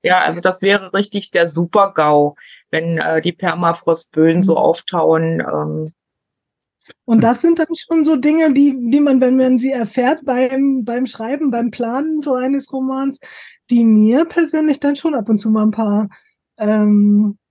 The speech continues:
Speaker 2: schlaflose Nächte bereitet haben, ne?
Speaker 1: Wollt ihr noch Zahlen dazu haben? Ich hab sie grad parat.
Speaker 2: <clears throat> Ja, sag mal.
Speaker 1: Tausendsiebenhundert Gigatonnen Kohlenstoff, äh, sind im gefrorenen Boden enthalten. Und das sind in der a-,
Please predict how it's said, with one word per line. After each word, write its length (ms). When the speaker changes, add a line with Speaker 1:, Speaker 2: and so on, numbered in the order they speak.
Speaker 2:
schlaflose 640
Nächte 320
bereitet 600
haben, 320
ne? 60
Speaker 1:
Wollt 160
ihr 80
noch 180
Zahlen 340
dazu 360
haben? 240
Ich 100
hab 160
sie 60
grad 300
parat. 500
Speaker 2:
<clears throat> 0
Ja, 100
sag 220
mal. 240
Speaker 1:
Tausendsiebenhundert 760
Gigatonnen 720
Kohlenstoff, 720
äh, 160
sind 280
im 300
gefrorenen 600
Boden 320
enthalten. 800
Und 220
das 180
sind 320
in 140
der 240
a-, 40